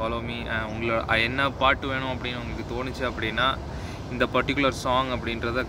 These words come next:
கமெண்ட்ல செக்-, ஆ, பண்ணுங்க. ம், and I will, ஆ, maximum try to do these videos. Thank you, thank you for watching.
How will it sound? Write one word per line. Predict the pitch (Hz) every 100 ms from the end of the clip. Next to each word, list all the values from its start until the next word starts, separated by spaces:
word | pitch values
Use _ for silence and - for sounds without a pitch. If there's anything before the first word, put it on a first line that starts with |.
| 117
கமெண்ட்ல | 117 131 117 127 117
செக்-, | 117 110 117 113 110
ஆ, | 107 - -
பண்ணுங்க. | 117 117 117 123 127 - -
ம், | 113 107 107 - 117
and | 113 110
I | 113
will, | 117 123 120 110 - - - -
ஆ, | 107 110 107 107 - - 120
maximum | 143 147 160 143 123
try | 143 131 135
to | 135
do | 127 117 123 113
these | 117 113
videos. | 107 104 107 - - - - - - - -
Thank | 135 147 175
you, | 165
thank | 160 160
you | 151
for | 165
watching. | 156 147 -